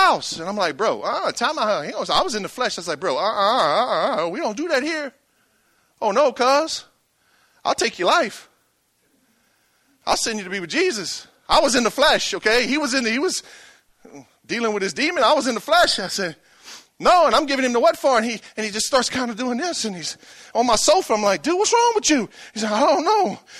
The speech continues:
I just feel like you need to pray for me." And then the Holy Spirit said, "Wake up, knucklehead. That's a demon."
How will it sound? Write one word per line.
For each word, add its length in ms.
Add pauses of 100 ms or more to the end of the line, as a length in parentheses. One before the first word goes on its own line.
(220)
I 220
just 180
feel 120
like 140
you 60
need 140
to 60
pray 200
for 240
me." 240 (300)
And 100
then 80
the 60
Holy 140
Spirit 200
said, 200 (280)
"Wake 380
up, 140
knucklehead. 600 (240)
That's 180
a 60
demon." 460